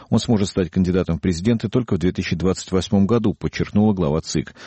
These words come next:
Пресс-секретарь президента Дмитрий Песков заявил, что в вопросе участия Навального в выборах президента обсуждать нечего. По словам Пескова, позиция цик известна. Просто темы нет. Алексей Навальный объявил о своём намерении участвовать в выборах президента ещё в декабре две тысячи шестнадцатого года. С тех пор он ведёт активную агитацию.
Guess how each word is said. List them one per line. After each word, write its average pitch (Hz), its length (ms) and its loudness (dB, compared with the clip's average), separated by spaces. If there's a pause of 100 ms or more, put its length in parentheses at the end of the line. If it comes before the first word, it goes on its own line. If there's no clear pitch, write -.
(240)
Пресс-секретарь 113 520 0
президента 107 540 0
Дмитрий 85 240 0
Песков 104 440 0
заявил, 123 240 2
что - 120 -4
в 87 60 2
вопросе 98 340 0
участия 92 360 0
Навального 95 480 4
в 87 40 0
выборах 107 300 0
президента 98 560 2
обсуждать 92 440 -2
нечего. 80 340 2
По 78 100 -6
словам 95 260 0
Пескова, 104 380 0
позиция 92 420 -2
цик - 300 -2
известна. 85 480 0 (400)
Просто 107 480 -2 (160)
темы 85 360 0
нет. 87 400 0 (300)
Алексей 95 320 0
Навальный 117 380 4
объявил 107 300 0
о - 20 0
своём 90 240 0
намерении 95 380 4
участвовать 87 440 -2
в - 20 -4
выборах 95 280 0
президента 95 480 0
ещё 110 180 0
в 95 60 0
декабре 90 360 0
две 90 140 -2
тысячи 92 200 -4
шестнадцатого 101 540 0
года. 87 260 0
С - 80 -10
тех - 180 -4
пор 117 140 2
он 107 100 6
ведёт 82 240 0
активную 95 400 2
агитацию. 95 540 -2